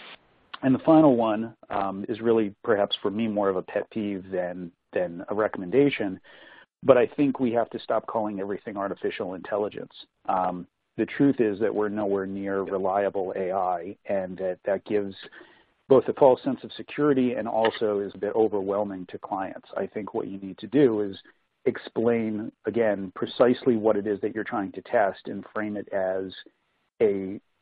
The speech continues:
scientific analysis. Um, and whether you do that internally or you work with an outside expert to do it, explaining to your clients, um,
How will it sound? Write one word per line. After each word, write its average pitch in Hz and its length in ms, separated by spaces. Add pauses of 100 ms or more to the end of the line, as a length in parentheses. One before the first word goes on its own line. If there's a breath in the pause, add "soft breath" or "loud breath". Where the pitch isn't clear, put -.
(340)
scientific 113 600
analysis. 98 640 (340)
Um, 92 440 (180)
and 98 240
whether 98 240
you 95 140
do 95 140
that 92 160
internally 127 480
or 107 80
you 95 120
work 104 220
with 104 120
an 95 80
outside 95 380
expert 110 400
to - 80
do 92 200
it, 90 160 (1200 soft breath)
explaining 143 600
to - 100
your 113 180
clients, 98 560 (320)
um, 95 500